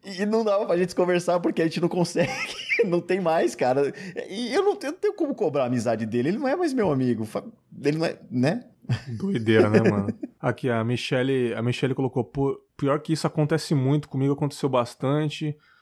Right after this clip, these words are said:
Speaker 2: É duro virar estranhos, entre aspas, depois de uma grande amizade. É foda, cara.
Speaker 1: É, é,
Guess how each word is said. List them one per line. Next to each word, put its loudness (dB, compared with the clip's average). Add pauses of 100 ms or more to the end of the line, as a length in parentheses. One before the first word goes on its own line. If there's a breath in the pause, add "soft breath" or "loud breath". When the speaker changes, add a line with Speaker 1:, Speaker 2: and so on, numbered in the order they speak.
(220 soft breath)
Speaker 2:
É 0
duro -2
virar 0
estranhos, -4
entre -4
aspas, -2
depois -2
de -4
uma 0
grande -2
amizade. -2 (140)
É -4
foda, -2
cara. -16 (200)
Speaker 1:
É, -4 (140)
é, -2